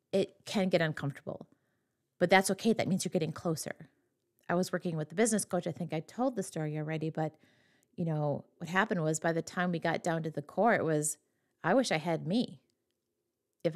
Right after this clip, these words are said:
if I, if I had had somebody like me when I first started my other businesses,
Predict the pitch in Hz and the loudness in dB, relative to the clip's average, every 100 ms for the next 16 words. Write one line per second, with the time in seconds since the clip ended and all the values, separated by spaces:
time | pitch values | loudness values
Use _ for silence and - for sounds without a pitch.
0 | - 170 170 165 151 180 180 175 170 202 | -2 -4 -2 -2 -2 -4 0 0 2 4
1 | 202 185 196 185 170 156 - 185 220 175 | 4 4 0 2 0 -2 -2 2 2 2
2 | 180 _ _ - 175 165 180 165 170 160 | -2 _ _ -2 0 2 0 -2 -4 -2
3 | 160 156 151 180 208 190 - 156 165 | -2 -2 2 2 2 -2 -4 -4 -4